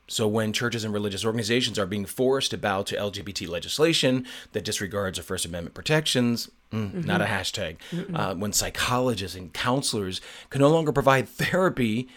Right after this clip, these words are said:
Speaker 1: that doesn't affirm homosexuality to minors with unwanted same-sex attraction,
Speaker 2: Right.
Speaker 1: it's no longer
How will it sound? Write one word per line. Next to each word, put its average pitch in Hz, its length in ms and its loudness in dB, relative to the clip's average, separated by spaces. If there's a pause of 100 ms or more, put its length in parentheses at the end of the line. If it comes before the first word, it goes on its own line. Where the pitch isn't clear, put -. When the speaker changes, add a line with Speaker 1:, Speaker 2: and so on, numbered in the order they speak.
(160)
Speaker 1:
that 123 140 0
doesn't 165 400 8
affirm 185 560 4
homosexuality 107 800 2
to 139 120 0
minors 147 420 2
with 135 160 2 (100)
unwanted 156 840 0 (240)
same-sex - 840 0
attraction, 131 680 0 (180)
Speaker 2:
Right. 156 300 -8 (680)
Speaker 1:
it's 131 220 -2
no 143 100 6
longer 113 480 0